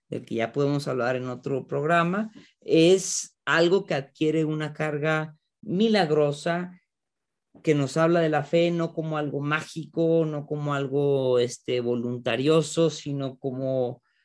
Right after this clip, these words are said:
nuestra capacidad de decir, "Si tenemos un chorro de certezas, aguas, señores, porque las certezas nos mandan a la guerra, y ahorita estamos en guerra.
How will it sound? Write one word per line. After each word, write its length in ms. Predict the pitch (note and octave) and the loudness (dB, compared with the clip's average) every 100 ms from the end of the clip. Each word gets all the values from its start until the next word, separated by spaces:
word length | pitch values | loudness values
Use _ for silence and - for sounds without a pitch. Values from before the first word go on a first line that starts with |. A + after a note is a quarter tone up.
| _ _ | _ _
nuestra 320 | C#3 C3 C3+ | -4 -2 -4
capacidad 720 | C3+ C3 - C3+ - D3+ D3 E3 | -4 -4 -4 -4 -2 2 4 4
de 140 | F3+ | 4
decir, 460 | D#3+ D3 F3 D3 - _ _ | 4 2 -2 -2 -6 _ _
"Si 160 | - E3+ | -6 2
tenemos 440 | F3+ G#3+ B3+ A3 | 4 4 2 0
un 240 | B3 A#3+ | -2 -4
chorro 360 | A3+ B3 C4+ B3+ | 0 2 4 4
de 100 | A3 | 2
certezas, 1000 | - E3+ D3 A#3 B3 D4+ E4+ - - _ _ _ _ | 0 -4 -2 -4 -4 -6 -10 -14 -20 _ _ _ _
aguas, 500 | - F#3+ E3+ D3 A#2 | -2 0 4 2 2
señores, 680 | C#3+ D3 D3 C3 A#2 - _ | -2 -2 0 -2 -4 -10 _
porque 220 | - C3 D3+ | -8 -4 0
las 160 | D3 | 0
certezas 540 | D3+ C#3+ F3 E3+ G#3 F3+ | 0 -2 -2 0 -2 -2
nos 120 | D#3+ | -2
mandan 300 | E3 F3+ F#3 | -2 -2 -2
a 80 | E3 | -2
la 120 | C3+ | -2
guerra, 440 | C3 A#2+ A2+ - _ - | 0 -2 -4 -12 _ -2
y 60 | |
ahorita 160 | C#3 E3+ | 0 0
estamos 380 | F3 D#3+ D#3 D3+ | -4 -4 -4 -4
en 140 | C#3 | -4
guerra. 360 | - A2+ - | -2 -4 -6